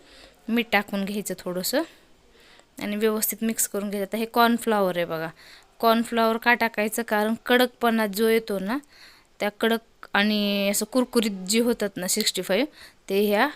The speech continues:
कॉर्नफ्लॉवरमुळं होतात. तर अंदाजे कॉर्नफ्लॉवर टाकलंय बघा. आता ते व्यवस्थित मिक्स करून घ्यायचं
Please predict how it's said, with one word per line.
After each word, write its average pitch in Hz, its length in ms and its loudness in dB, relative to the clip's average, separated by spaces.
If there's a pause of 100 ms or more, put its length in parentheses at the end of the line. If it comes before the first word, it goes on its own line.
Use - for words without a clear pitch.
(120)
कॉर्नफ्लॉवरमुळं 202 760 2
होतात. 208 340 -2 (640)
तर 208 60 -4
अंदाजे 214 460 4 (100)
कॉर्नफ्लॉवर 208 580 2
टाकलंय 196 400 -2
बघा. 185 280 -2 (1000)
आता 190 240 -8
ते 226 80 0
व्यवस्थित 220 520 0
मिक्स 214 300 0
करून 208 300 -2
घ्यायचं 208 460 -2